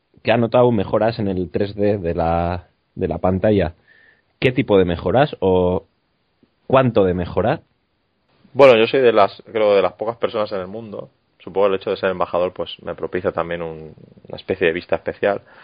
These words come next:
Speaker 2: en el que siempre jugaba a todos los juegos en tres D, ya que si Nintendo me ha proveído de una consola con una capacidad tres D, yo no voy a ser menos para ver los juegos en, en la, en una dimensión inferior.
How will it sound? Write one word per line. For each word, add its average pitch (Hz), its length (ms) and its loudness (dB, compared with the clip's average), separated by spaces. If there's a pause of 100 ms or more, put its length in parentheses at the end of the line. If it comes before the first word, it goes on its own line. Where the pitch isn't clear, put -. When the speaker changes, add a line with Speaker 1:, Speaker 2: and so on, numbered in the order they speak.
(200)
Speaker 2:
en 98 120 0
el 90 100 0
que 95 80 -4
siempre 104 280 -2
jugaba 98 280 4
a 92 60 2
todos 92 160 -2
los 87 80 -6
juegos 90 240 -6
en 85 100 -8
tres 80 240 -4
D, 80 240 -4
ya - 160 -2
que 82 80 -12
si 90 140 -8
Nintendo 101 360 -2
me 95 120 -6
ha 95 80 -2
proveído 95 400 -2
de 87 60 -2
una 87 100 0
consola 87 400 -6
con 80 300 -10
una 85 120 -6
capacidad 87 420 0
tres 85 220 -6
D, 98 180 -4
yo 87 120 -10
no 82 80 -6
voy 82 100 -6
a - 40 -18
ser 82 140 -2
menos 82 220 -8
para 82 320 -6 (380)
ver 87 180 2
los 85 200 -6
juegos 90 320 -8
en, 82 240 -12 (140)
en 82 180 -14
la, 80 100 -2
en 80 420 -14
una 87 140 -6
dimensión 85 360 -8
inferior. 87 460 -2